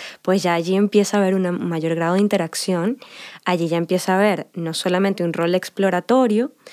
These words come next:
sino que además, eh, pues, precisamente por la influencia de los videojuegos tradicionales, empezamos ya a modificar lo que está a nuestro alrededor,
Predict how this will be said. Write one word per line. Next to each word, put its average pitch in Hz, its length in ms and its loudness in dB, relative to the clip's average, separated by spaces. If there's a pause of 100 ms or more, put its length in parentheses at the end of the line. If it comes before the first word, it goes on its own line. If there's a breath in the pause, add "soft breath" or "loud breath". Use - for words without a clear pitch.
(200 loud breath)
sino 185 600 2
que 175 220 2
además, 165 680 -2
eh, 147 520 -6
pues, - 320 -6 (280)
precisamente 180 580 -2
por 165 160 -2
la 156 100 -2
influencia 156 540 -4
de 170 60 2
los 180 160 0
videojuegos 160 420 -2
tradicionales, 190 920 -2 (580 loud breath)
empezamos 165 680 -4
ya 165 120 -2
a - 20 -4
modificar 165 560 -4
lo 151 120 -8
que 151 100 -8
está - 200 -12
a - 40 -8
nuestro 151 260 -8
alrededor, 143 480 -6